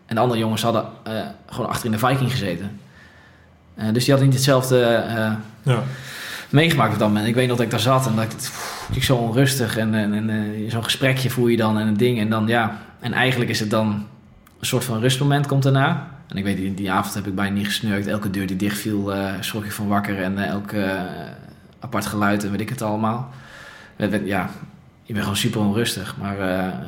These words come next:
Speaker 1: ik weet nog dat ik me thuis even gebeld had, eh, had van, "Joh, alles is oké met mij." Eh, en, en, en daarna ga je, ga je de volgende, voorbereid op de volgende operatie.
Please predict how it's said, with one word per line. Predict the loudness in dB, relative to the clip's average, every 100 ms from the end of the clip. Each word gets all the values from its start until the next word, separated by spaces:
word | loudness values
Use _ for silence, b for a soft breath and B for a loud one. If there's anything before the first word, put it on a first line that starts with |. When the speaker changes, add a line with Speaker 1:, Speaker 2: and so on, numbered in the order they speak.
| -10 -10 -12 -10
Speaker 1:
ik | -6
weet |
nog | -4
dat | -2
ik |
me | 0
thuis | 0 2
even | 0 -2
gebeld | 0 0 0
had, | -4 -6
eh, | -6 -4 -4
had | -6 -6
van, | -2
"Joh, | -2 -2
alles | -4
is | -4 -2
oké | 0 0 -2 -10 -20 -14
met | -8
mij." | -4 -4 -4 B B B B B B -8
Eh, | -6 -4 -4 -4 -4 -6 -10 -20 -20 -20 _ _ _ _ -4
en, | 0 0 0
en, | -4 -4
en | -2
daarna | 0 2 0
ga | 0
je, | -4
ga | -4
je | -4
de | -4
volgende, | -4 0 0 0 -2
voorbereid | -6 -4 -2 -2
op | -4
de |
volgende | -4 0 0
operatie. | -2 -6 -6